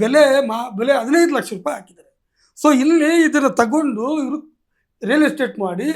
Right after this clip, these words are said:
ವಿಲ್ಲಾಗಳು ಮಾಡಿ, ಕೋಟ್ಯಾಂತರ ರೂಪಾಯಿ ದುಡ್ಡು ಮಾಡೋಕೆ ಒಂದು ಪಿತೂರಿ ಮಾಡಿದ್ದಾರೆ. So ಇದು ಈಗಿನ ಮಾರ್ಕೆಟಲ್ಲಿ ರೇಟು ಒಂದು ಎಕರೆಗೆ ಮೂರು ಕೋಟಿ ಬಾಳ್ತು. So ಇವ್ರದ್ದು ಏನಂತಂದ್ರೆ, ಕನಿಷ್ಠ ಅಂತಂದ್ರೆ ಆ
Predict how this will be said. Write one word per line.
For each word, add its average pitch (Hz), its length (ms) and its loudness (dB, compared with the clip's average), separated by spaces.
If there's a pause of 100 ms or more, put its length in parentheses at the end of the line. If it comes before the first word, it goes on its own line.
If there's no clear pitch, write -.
(120)
ವಿಲ್ಲಾಗಳು 269 420 2
ಮಾಡಿ, 196 340 -10 (560)
ಕೋಟ್ಯಾಂತರ 339 400 6
ರೂಪಾಯಿ 226 240 -2
ದುಡ್ಡು 226 160 -12
ಮಾಡೋಕೆ 202 360 -10
ಒಂದು 269 260 -12
ಪಿತೂರಿ 254 380 -2
ಮಾಡಿದ್ದಾರೆ. 175 300 -14 (640)
So 320 60 6 (120)
ಇದು 294 120 4 (300)
ಈಗಿನ 349 220 8
ಮಾರ್ಕೆಟಲ್ಲಿ 269 640 -4
ರೇಟು 247 340 2 (220)
ಒಂದು 269 260 -6
ಎಕರೆಗೆ 202 340 -10
ಮೂರು 233 300 -6
ಕೋಟಿ 190 220 -8
ಬಾಳ್ತು. - 280 -20 (840)
So 311 60 4 (140)
ಇವ್ರದ್ದು 349 420 4
ಏನಂತಂದ್ರೆ, 240 420 -4 (140)
ಕನಿಷ್ಠ 302 380 0
ಅಂತಂದ್ರೆ 233 400 0
ಆ 233 200 0